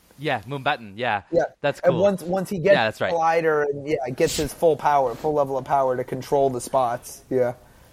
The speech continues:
Speaker 1: Okay. So, we've talked about the Spot.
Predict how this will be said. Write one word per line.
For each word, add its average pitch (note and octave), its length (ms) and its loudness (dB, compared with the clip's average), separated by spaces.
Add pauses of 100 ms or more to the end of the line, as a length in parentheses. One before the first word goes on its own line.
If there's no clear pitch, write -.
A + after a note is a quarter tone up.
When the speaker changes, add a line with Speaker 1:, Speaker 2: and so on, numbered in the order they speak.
(760)
Speaker 1:
Okay. A#2+ 420 -4 (500)
So, A#2+ 500 -2 (160)
we've A#2 160 -12
talked D3+ 280 -2
about A#2+ 400 -4
the - 80 -14
Spot. F#2 480 -8